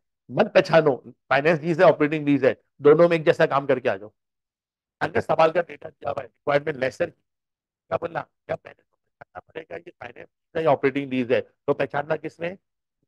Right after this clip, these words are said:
lesser के केस में पहचानना है, lesser के case में। अब lesser कैसे पहचानेगा कि उसने contract किया है, ये finance lease वाला किया है या operating lease वाला करा है? इसके लिए अब standard में आप आ जाओ, पैरा number सिक्सटी वन पे।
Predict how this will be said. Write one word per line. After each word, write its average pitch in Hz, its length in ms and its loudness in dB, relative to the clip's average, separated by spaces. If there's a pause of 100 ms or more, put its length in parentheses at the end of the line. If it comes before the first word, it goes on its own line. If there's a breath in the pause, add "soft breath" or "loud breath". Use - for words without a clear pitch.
lesser 151 420 -8
के 196 200 -8
केस 165 260 -12
में - 260 -20
पहचानना 139 380 -12
है, 165 60 -8
lesser 135 420 -12
के 143 140 -16
case - 360 -20
में। 113 60 -20 (960)
अब - 140 -6
lesser 131 420 0 (380)
कैसे 156 340 -2
पहचानेगा 147 600 2
कि - 360 -4
उसने 165 340 0
contract 147 720 -2
किया 165 180 6
है, 147 260 4 (200)
ये 156 80 4
finance 143 500 0
lease 160 180 -10
वाला 160 180 0
किया 160 200 -8
है 165 80 -8
या 170 80 -2
operating 143 420 -6
lease 135 180 -16
वाला 123 180 2
करा 107 220 -6
है? 110 80 -20 (380)
इसके 147 280 -10
लिए 143 240 -8 (240)
अब 156 180 2
standard 143 560 -8
में 151 220 -4
आप 139 200 2
आ 135 100 4
जाओ, 135 240 4
पैरा 135 400 2
number 135 400 0
सिक्सटी 139 420 -4
वन 117 200 -2
पे। 107 120 -16